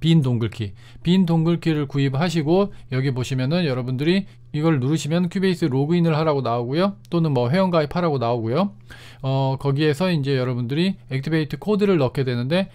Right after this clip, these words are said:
이 동글키에 그러면 이제 이 라이센서가 심어지게 되는 겁니다.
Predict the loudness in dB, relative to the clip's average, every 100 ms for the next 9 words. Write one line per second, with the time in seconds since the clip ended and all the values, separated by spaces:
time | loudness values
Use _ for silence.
0 | -6 -4 -2 0 0 -2 -2 -2 -2 -2
1 | -2 -4 -2 -2 0 -2 -4 -6 -6 -4
2 | -2 0 -2 -4 -4 -6 -6 -6 -4 -6